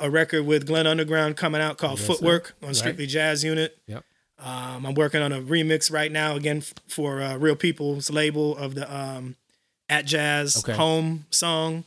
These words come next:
Speaker 2: Okay.
Speaker 1: Finishing that. Um, I got a record called Way Up High. I mean, I don't know when this will air, but it's gonna come out probably in January of twenty twenty-four
Speaker 2: Oh,
Speaker 1: on
Speaker 2: dope.
Speaker 1: Mirrorball.
Speaker 2: Okay.
Speaker 1: That's a kind of an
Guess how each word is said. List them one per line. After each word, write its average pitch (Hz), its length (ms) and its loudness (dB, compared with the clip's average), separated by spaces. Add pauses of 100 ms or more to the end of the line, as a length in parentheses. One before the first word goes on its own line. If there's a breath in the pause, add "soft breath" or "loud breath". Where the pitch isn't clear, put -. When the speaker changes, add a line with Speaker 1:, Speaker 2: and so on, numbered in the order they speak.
Speaker 2:
Okay. 135 300 -10 (180)
Speaker 1:
Finishing 147 460 0
that. 156 360 0 (800)
Um, 139 260 -4
I 147 60 -2
got 156 160 0
a 139 60 -2
record 156 360 0
called 139 300 -2
Way 160 180 4
Up 147 160 -4
High. 143 540 -2 (240)
I 139 60 -10
mean, 143 140 -4
I 147 40 0
don't 156 160 2
know 156 80 0
when 151 120 0
this 151 180 0
will 143 160 -10
air, 151 200 2
but 139 140 -6
it's 139 100 -2
gonna 139 160 -6
come 143 180 -8
out 139 180 -10
probably 139 400 -4
in 120 120 -10
January 131 680 -6 (380)
of - 60 -20
twenty 135 240 -6
twenty-four 135 540 -8
Speaker 2:
Oh, 123 140 -8
Speaker 1:
on - 60 -8
Speaker 2:
dope. 151 100 0
Speaker 1:
Mirrorball. 135 540 -2
Speaker 2:
Okay. 170 320 -6 (300)
Speaker 1:
That's 127 200 -6
a 123 320 -10
kind 139 200 -4
of 127 100 -10
an 127 200 -14